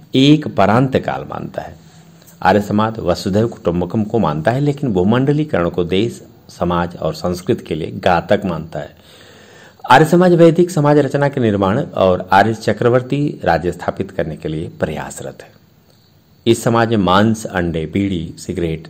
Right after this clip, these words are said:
शराब, चाय, मिर्च मसाले आदि वेद विरुद्ध हैं। आइए यहाँ बात कर लेते हैं आर्य समाज के वे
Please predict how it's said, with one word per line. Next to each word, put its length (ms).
शराब, 360
चाय, 440
मिर्च 240
मसाले 440
आदि 360
वेद 440
विरुद्ध 380
हैं। 240
आइए 220
यहाँ 220
बात 240
कर 140
लेते 260
हैं 80
आर्य 180
समाज 300
के 120
वे 360